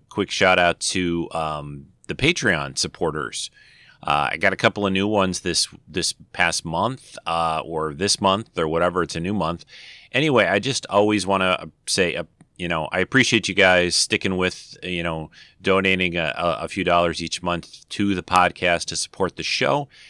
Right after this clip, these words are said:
That's greatly appreciated. If you wanna do that, uh, I'm trying to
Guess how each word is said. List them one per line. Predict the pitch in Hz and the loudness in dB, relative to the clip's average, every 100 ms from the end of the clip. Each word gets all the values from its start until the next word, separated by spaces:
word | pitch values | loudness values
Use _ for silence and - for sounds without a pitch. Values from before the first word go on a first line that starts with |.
| - - - | -20 -20 -2
That's | 98 - | 0 4
greatly | 110 104 | 4 4
appreciated. | 98 - 98 90 92 87 | 2 0 -4 0 0 0
If | 82 | -2
you | 101 | -2
wanna | 117 170 170 | 2 2 0
do | 120 | -2
that, | 92 85 80 104 _ - | 0 2 2 0 _ -8
uh, | 87 80 | -6 -4
I'm | 87 | -6
trying | - 110 107 101 | 0 2 4 0
to | - 101 95 92 85 | -2 0 0 0 -2